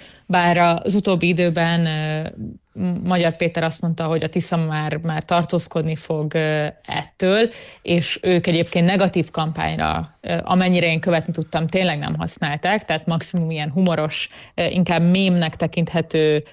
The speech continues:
tartalmat osztottak meg korábban, ami mesterséges intelligencia által készült. A Fidesz viszont kifejezetten a negatív kampányra használja. És, ö, ebben szerintem ezt fontos kiemelni, hogy mit mond el egy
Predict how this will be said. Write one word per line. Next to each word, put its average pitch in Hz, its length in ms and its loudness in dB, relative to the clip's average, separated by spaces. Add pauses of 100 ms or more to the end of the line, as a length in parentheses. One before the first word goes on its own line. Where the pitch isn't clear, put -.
tartalmat 170 520 0
osztottak 160 460 -4
meg - 160 -10
korábban, 156 720 -4
ami 156 180 -8
mesterséges 170 600 -6
intelligencia 165 560 -4
által 170 280 -4
készült. 214 460 0 (220)
A - 80 -6
Fidesz 214 380 0
viszont 175 440 -2
kifejezetten 190 720 -2
a 160 80 -4
negatív 160 480 -4
kampányra 170 500 -4
használja. - 640 -4 (680)
És, 175 460 0
ö, 180 340 4 (680)
ebben 214 320 2
szerintem 208 340 2
ezt 226 280 0
fontos 190 480 0
kiemelni, 190 440 2
hogy 196 260 2 (200)
mit 226 260 2
mond 196 260 2
el 180 300 2
egy - 280 -4